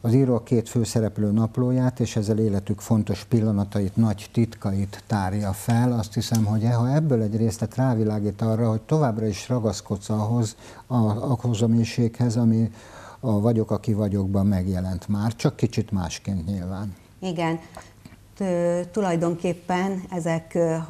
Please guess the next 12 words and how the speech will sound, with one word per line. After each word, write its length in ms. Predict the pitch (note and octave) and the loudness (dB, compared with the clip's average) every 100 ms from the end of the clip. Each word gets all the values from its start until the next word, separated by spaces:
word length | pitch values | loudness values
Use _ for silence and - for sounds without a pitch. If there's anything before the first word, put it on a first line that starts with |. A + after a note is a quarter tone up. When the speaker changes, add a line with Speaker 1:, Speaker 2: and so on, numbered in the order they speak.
| - | -12
Speaker 2:
azt 300 | - E3+ - | -14 -12 -4
mondhatnám, 540 | D#3+ - D#3+ E3 E3 | -4 -4 -6 -2 -2
hogy, 400 | D#3 D#3 D3+ D#3+ - | 0 0 -2 -4 -4
hogy 140 | D3+ | -4
novellák, 840 | D#3 F3 D#3+ D3+ D3 D3 F#3+ - - - - - - - - - - - | 0 0 0 -2 -2 -2 -4 -8 -20 -20 -20 -20 -20 -20 -20 -20 -20 -8
és 120 | E3 | -8
ezek 360 | - F#3+ F3 E3+ | -4 -4 -4 -2
a 280 | E3+ E3+ F3+ | -2 -2 -4
novellák, 600 | F#3 G3+ E3+ D#3 D#3 - - | -4 0 0 0 0 -6 -8
ezek, 440 | E3 D#3 D#3 - | -4 -4 -4 -2
ö, 240 | E3+ D#3 | -2 0
azért 560 | - D#3+ D#3+ D#3 D#3 | -2 -4 0 0 0